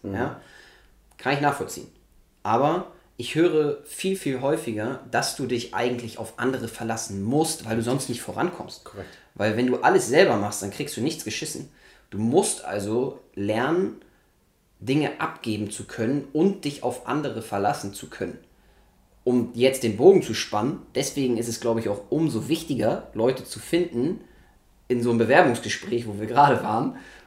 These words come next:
Speaker 2: wo du, wo eher weniger da die, die, die, die Schriftart, äh, dich tangiert, als das, was der Mensch darstellt, logischerweise. Weißt du, wie ich meine? Also
Speaker 1: Ja.
Speaker 2: deswegen nochmal zu meiner Frage zurück. Ähm, hinter-,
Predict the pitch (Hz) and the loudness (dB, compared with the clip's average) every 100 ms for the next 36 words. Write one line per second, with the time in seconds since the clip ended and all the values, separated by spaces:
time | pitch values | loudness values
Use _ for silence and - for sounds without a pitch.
0 | _ 120 123 123 120 110 123 131 147 139 | _ 0 4 6 6 6 4 4 6 4
1 | 113 143 190 139 123 113 117 113 113 110 | 4 4 6 6 6 8 8 8 6 0
2 | 113 113 107 - 107 98 - 107 - 110 | 0 0 2 0 0 -2 -4 -6 -4 -2
3 | 104 - 160 160 - 113 110 - - 117 | 0 2 2 0 0 0 2 -2 0 0
4 | 110 107 113 - - - - - - 120 | 0 -2 -4 -6 -12 -20 -20 -16 -2 0
5 | 117 113 151 180 120 127 131 - 127 127 | 2 4 2 2 0 2 2 0 0 0
6 | - 127 127 127 120 127 127 - 123 131 | -2 -2 -2 0 0 0 -2 0 2 2
7 | - 73 73 - - - 95 90 - 76 | 0 -6 -10 -12 -18 -12 -10 -8 -8 -8
8 | 87 87 82 107 113 147 139 151 170 - | -8 -10 -10 -8 -6 -8 -8 -8 -8 -6
9 | 110 101 104 107 - - 139 151 143 143 | -6 -2 -2 -2 -2 0 0 0 0 0
10 | 143 131 123 117 110 - 156 - 117 127 | 0 -2 -2 -2 -2 0 0 0 -4 -4
11 | - - _ _ _ _ _ _ - 113 | -8 -20 _ _ _ _ _ _ -4 0
12 | 113 110 127 131 127 120 | 2 2 0 0 2 0